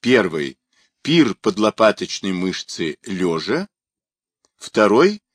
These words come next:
Пир подлопаточной мышцы лёжа. Вариант. Страница двести шестьдесят шестая. Дельтовидная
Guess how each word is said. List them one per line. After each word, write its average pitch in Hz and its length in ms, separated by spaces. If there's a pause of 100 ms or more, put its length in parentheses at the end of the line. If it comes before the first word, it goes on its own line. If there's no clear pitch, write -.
(280)
Пир 123 320
подлопаточной 95 1000
мышцы 127 720
лёжа. 85 640 (180)
Вариант. 90 720 (1200)
Страница 208 960
двести 180 600
шестьдесят 120 600
шестая. 69 720 (1300)
Дельтовидная 170 1120